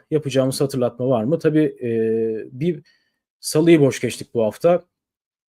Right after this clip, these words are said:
Pazartesi yayınımız üçte iki idi. Celta Vigo bir gol daha atsa orada full çekecektik. Tabii çarşamba yayınımızda başarısı oldu, onu da söyleyelim. Orada, eee, mesela bir, bir kornerden, işte hangi maçtı? Newcastle maçıydı mesela. Beklentiye gitti aslında. Ben hani kornerle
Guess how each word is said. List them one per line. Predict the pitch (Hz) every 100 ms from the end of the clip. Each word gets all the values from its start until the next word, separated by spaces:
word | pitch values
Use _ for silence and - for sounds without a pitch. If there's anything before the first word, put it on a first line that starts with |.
| _ -
Pazartesi | 147 151 139 135 135
yayınımız | 120 113 110 -
üçte | 131 - 131
iki | 123 -
idi. | 110
Celta | 107 131 120 131
Vigo | 127 123
bir | 120
gol | 120 113
daha | 107
atsa | - 113
orada | 98 135 151 - _ _
full | 165
çekecektik. | 160 117 113 120 117 147
Tabii | 135
çarşamba | 110 147 139 151 143
yayınımızda | 135 113 113 110 170 170 _ _ _
başarısı | 165 - 120 - 110
oldu, | 113
onu | 117 131
da |
söyleyelim. | 143 131 110 104
Orada, | 107 110 123 - _ _ _ _
eee, | 110 101 98 101
mesela | 104 107
bir, | 131 - -
bir | 139
kornerden, | 151 123 110 104 139 147 -
işte | 110 - - 110 - _
hangi | 131 127 117
maçtı? | 101 - 151 147 -
Newcastle | 123 131 131 - 113
maçıydı | 104 - 98
mesela. | 98 101
Beklentiye | 110 123 - 127 117 123
gitti | 107 104
aslında. | 98 - 107
Ben |
hani | 104 104
kornerle | 123 123 120 113 110